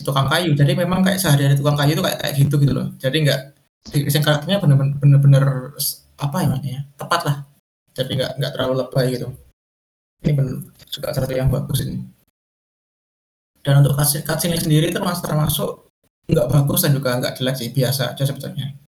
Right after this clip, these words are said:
Cuma jalan-jalan, nah, anu, wes, kamera di, tetap dari atas, nggak dari, nggak, apa ya, kurang dinamis lah, nggak kayak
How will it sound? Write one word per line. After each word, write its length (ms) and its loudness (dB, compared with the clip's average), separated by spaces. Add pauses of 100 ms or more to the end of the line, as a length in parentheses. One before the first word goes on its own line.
(300)
Cuma 240 -4
jalan-jalan, 800 2 (240)
nah, 160 -6
anu, 320 -8
wes, 240 -4
kamera 320 -2
di, 320 -4
tetap 240 -2
dari 160 -2
atas, 320 0
nggak 240 -6
dari, 560 -4 (640)
nggak, 560 -4
apa 160 -2
ya, 80 -2 (400)
kurang 240 2
dinamis 400 6
lah, 80 0
nggak 160 0
kayak 180 0